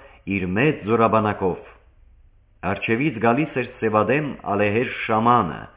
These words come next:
աշխետ նժույգ նստած, և հետևից քաշում էր գեղազարդ նժույգի մետաքսե սանձը։ Դա աթելի նժույգն էր։ Ամփովանի պատգարակի մեջ նստած էր աթելը,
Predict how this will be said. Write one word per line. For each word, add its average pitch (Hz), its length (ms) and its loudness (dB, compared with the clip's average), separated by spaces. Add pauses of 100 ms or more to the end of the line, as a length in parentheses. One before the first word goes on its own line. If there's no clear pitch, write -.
(500)
աշխետ - 560 -2
նժույգ 95 460 -4
նստած, 110 560 -2
և 98 200 -2 (520)
հետևից 107 480 0
քաշում 120 420 -2
էր 104 120 -2
գեղազարդ 101 640 0
նժույգի 92 440 -4
մետաքսե 104 520 -4
սանձը։ 87 520 -2 (1120)
Դա 113 180 4
աթելի 135 400 2
նժույգն 127 460 -2
էր։ 65 140 -12 (1120)
Ամփովանի 104 580 2
պատգարակի 104 580 0
մեջ 110 220 0
նստած 98 440 -2
էր 90 120 -2
աթելը, 120 400 -2